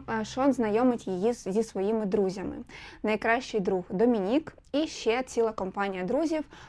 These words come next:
У них у всіх, е, якесь татуювання у формі воронового крила. Е, вона не розуміє, чому всі татуювання однакові, чим займається взага-, взагалі ця компанія. Вони якісь такі таємничі,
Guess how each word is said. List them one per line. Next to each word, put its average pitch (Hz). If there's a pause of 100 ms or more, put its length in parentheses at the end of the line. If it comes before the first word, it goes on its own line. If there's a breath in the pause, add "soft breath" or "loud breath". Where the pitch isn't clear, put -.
(100)
У 220
них 277
у -
всіх, 226
е, 190
якесь 196
татуювання 240
у 214
формі 208
воронового 190 (420 loud breath)
крила. 214 (500 loud breath)
Е, 220
вона 233
не 240
розуміє, 233
чому 208
всі 190
татуювання 202
однакові, 269
чим 247
займається 202
взага-, 208
взагалі 208
ця 196
компанія. 262
Вони 214
якісь -
такі -
таємничі, 220